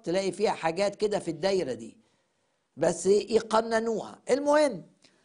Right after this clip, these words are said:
إن، إن، إن، آه، عملوا زنا، إيه كمان؟ وأكلوا ما ذبح للأوثان، وإيه كمان؟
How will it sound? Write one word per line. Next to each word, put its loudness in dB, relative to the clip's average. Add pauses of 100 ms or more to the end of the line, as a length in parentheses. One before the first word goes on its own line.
(240)
إن، 2
إن، -2
إن، -4 (120)
آه، -4
عملوا -2
زنا، 0 (480)
إيه 2
كمان؟ 2 (640)
وأكلوا 0
ما -2
ذبح -2
للأوثان، 0
وإيه -4
كمان؟ 2